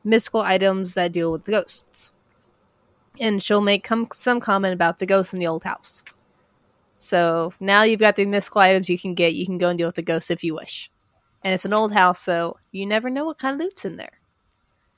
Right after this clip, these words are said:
Now, once you get to this old house, you're greeted, this is something I added last minute, you're greeted by an old man outside who appears to be, like, I wanna think, like, the stereotypical voodoo doctor look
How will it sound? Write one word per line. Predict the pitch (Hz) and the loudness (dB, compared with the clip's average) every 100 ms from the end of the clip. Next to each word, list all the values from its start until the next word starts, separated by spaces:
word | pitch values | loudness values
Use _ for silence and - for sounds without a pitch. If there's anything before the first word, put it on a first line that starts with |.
| _ _ _ _ _ _ _ _ _ _ | _ _ _ _ _ _ _ _ _ _
Now, | 214 208 196 196 - - | 2 4 4 2 -2 -6
once | 202 311 - | -2 0 2
you | 233 | 4
get | 226 220 | 4 2
to | 190 | -2
this | 180 | -4
old | 170 160 | -2 -2
house, | 160 156 160 - - - _ | 2 2 0 -8 -14 -18 _
you're | 180 180 180 | -2 4 4
greeted, | 175 214 233 226 214 208 | 4 2 6 4 4 -2
this | 196 196 | -2 -2
is | 190 - | -4 -4
something | 180 170 | -2 0
I | 170 | 0
added | 165 160 160 - - | 2 0 -4 -12 -4
last | 160 - | -4 -2
minute, | 160 - | -8 -2
you're | 180 | 2
greeted | 208 226 | 2 6
by | 214 190 185 180 - | 8 8 8 4 0
an | 170 | 0
old | 202 190 | 0 0
man | 180 175 | 0 0
outside | 175 - 156 156 156 - _ _ _ _ _ _ _ 180 | -4 -2 -2 -2 -8 -14 _ _ _ _ _ _ _ -2
who | 175 | -2
appears | 175 208 226 220 | 2 4 4 2
to | 233 196 | -2 -2
be, | 196 190 | 0 2
like, | 180 170 - _ _ _ _ _ _ _ _ _ | 2 0 -10 _ _ _ _ _ _ _ _ _
I | 214 | 0
wanna | 220 339 330 | 2 2 0
think, | 240 240 | -2 0
like, | 220 - | 0 -2
the | |
stereotypical | 190 202 196 226 - 196 | -2 0 2 0 0 0
voodoo | 170 170 190 | 2 0 4
doctor | 196 190 - 220 | 4 4 2 0
look | 247 254 - | 2 -2 -2